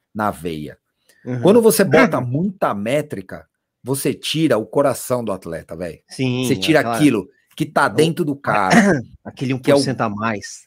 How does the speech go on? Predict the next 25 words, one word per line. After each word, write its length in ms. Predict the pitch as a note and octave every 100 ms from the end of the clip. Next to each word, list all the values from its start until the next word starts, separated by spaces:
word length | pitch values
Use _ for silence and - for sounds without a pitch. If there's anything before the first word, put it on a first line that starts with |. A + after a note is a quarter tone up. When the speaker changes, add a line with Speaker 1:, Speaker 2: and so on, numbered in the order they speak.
| G#2+
Speaker 1:
que 80 |
é 40 | E3
Speaker 2:
aquela 40 |
Speaker 1:
aquele 180 | A2 -
Speaker 2:
garra, 200 | A2 A#2+
Speaker 1:
um 40 |
por 140 | D#3 C#3
cento 320 | - D#3+ D3
Speaker 2:
aquela 140 | C3 A#2+
Speaker 1:
a 20 |
mais, 220 | A#2+ C#3+
que 80 | D3
é 20 |
Speaker 2:
gana. 60 | A#2
Speaker 1:
aquela 260 | A2+ B2+
garra, 340 | G#2 B2 A#2 B2
que 100 | B2
é 20 |
aquele 200 | C3+ C3
ir 40 |
pra 220 | C3 C#3 A#2+
cima, 500 | - - B2+ A#2 A#2
que 100 | C3+
é 40 |
aquele, 440 | B2 C#3 C3+ G#2+